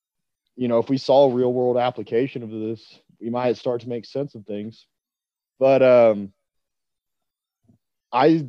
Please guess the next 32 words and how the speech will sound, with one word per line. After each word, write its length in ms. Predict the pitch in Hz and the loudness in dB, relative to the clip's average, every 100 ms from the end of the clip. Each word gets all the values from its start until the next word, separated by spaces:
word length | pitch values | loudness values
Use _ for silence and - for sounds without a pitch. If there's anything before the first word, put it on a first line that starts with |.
| - | -4
I 220 | 117 165 | 0 0
feel 260 | - 151 139 | 0 2 4
they 140 | 135 | 4
don't 220 | 143 127 | 4 2
wanna 220 | 127 147 120 | 2 0 0
make 220 | 117 107 | -2 -4
sense 240 | 123 117 | -6 -8
of 100 | 113 | -4
things. 320 | 113 117 120 | -2 -2 -4
I 160 | 110 117 | -4 -4
feel 260 | - 131 120 | -2 -4 -2
that 120 | 113 | -4
the 100 | 117 | -4
reason 280 | 120 117 117 | -4 -4 -4
there 140 | 110 | -2
is 180 | 120 127 | -2 -2
so 180 | - 120 | -4 -4
much 320 | 120 101 - | -4 -6 -10
confusion 680 | 117 104 - 127 131 117 110 | -16 -14 -6 -2 -2 -2 -4
over 240 | 107 107 | -2 -2
this 500 | 104 107 107 - - _ 107 | -2 -2 -4 -12 -20 _ -4
and, 400 | 110 107 107 110 | 0 0 0 0
uh, 400 | 107 98 95 92 - | 0 0 -2 -6 -6
why 220 | 113 113 | -2 -2
it's 160 | 101 | -2
such 180 | - 110 | -8 -10
a 60 | 107 | -12
quagmire, 960 | - - 120 127 120 104 101 98 104 - _ _ _ - | -12 -6 -2 -2 -4 -6 -6 -6 -8 -14 _ _ _ -2
both 300 | 117 113 - | 0 0 -2
legally 480 | 110 113 113 113 110 | -4 -2 0 0 2
and 220 | 117 113 | 0 -4
politically, 600 | 110 113 113 - 98 | -4 -2 -2 -6 -8